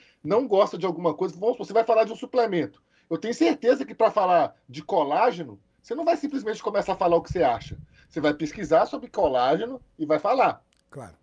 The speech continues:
Speaker 1: Entendeu? É a mesma coisa política também. Você pode cham-, você não pode sair chamando gente de ladrão, de mentiroso, sem você procurar saber. É claro que noventa e nove por cento dos políticos é safado. Mas enfim. <laughs> Entendeu o que eu tô querendo dizer?
Speaker 2: Não,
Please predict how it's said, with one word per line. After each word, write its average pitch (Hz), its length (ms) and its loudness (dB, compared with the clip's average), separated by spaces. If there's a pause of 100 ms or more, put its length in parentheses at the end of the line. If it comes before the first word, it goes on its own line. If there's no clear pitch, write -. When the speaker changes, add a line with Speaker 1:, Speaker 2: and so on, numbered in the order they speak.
Speaker 1:
Entendeu? 147 320 -4 (160)
É 143 100 -6
a - 20 0
mesma 202 260 0
coisa 269 180 -4
política 240 480 -4
também. 175 400 0 (520)
Você 170 120 0
pode 190 240 2
cham-, 277 220 4
você 208 180 -6
não 220 60 -12
pode 262 220 2
sair 330 120 2
chamando 220 400 0
gente 180 320 -4
de 165 140 -4
ladrão, 147 480 4
de 151 140 -6
mentiroso, 156 560 -2
sem 190 120 -6
você 240 240 -4
procurar 269 420 -2
saber. - 440 -2 (260)
É 131 120 -4
claro 170 180 2
que 220 120 -12
noventa 185 340 -2
e - 20 -4
nove 202 140 -2
por - 80 -20
cento 170 140 -6
dos - 80 -16
políticos 147 380 0
é - 40 -6
safado. 117 340 0 (220)
Mas 165 180 2
enfim. 117 280 -8
<laughs> - 60 -20 (800)
Entendeu 247 220 6
o 247 60 4
que 240 40 -4
eu 180 60 0
tô 185 100 -2
querendo 160 220 0
dizer? 180 380 -2
Speaker 2:
Não, 247 160 4